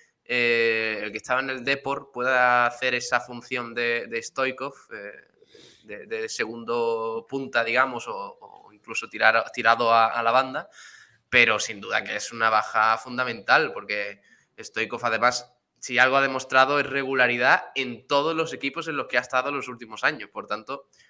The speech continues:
Eh, para el Eibar va a ser una baja muy, muy importante. Veremos luego lo que saca en ataque Garitano, porque, mm, veo por el chat aquí que alguno está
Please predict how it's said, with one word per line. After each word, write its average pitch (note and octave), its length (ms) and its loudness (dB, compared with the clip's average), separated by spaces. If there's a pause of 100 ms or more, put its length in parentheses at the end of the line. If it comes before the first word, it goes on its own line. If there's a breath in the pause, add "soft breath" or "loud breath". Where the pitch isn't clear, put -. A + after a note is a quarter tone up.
(320 soft breath)
Eh, G#2+ 520 -4
para G#2 200 4
el G#2 60 2
Eibar A2 220 0
va A2+ 40 0
a - 20 -6
ser A#2+ 160 -12
una A#2+ 80 -2
baja A#2 240 -4
muy, G#2 600 -12
muy G#2 120 -12
importante. G2+ 460 -4
Veremos G#2 320 -4
luego C3+ 240 -2
lo D3+ 100 0
que - 80 -8
saca B2 240 -2
en B2+ 80 2
ataque B2+ 640 2
Garitano, A#2+ 520 2 (720 soft breath)
porque, A2 760 2 (1040)
mm, G#2 540 -20
veo B2+ 240 2
por C#3 120 2
el C3 120 4
chat C#3+ 300 8
aquí C#3 260 4
que D3 80 6
alguno C3 240 2
está A#2 1200 6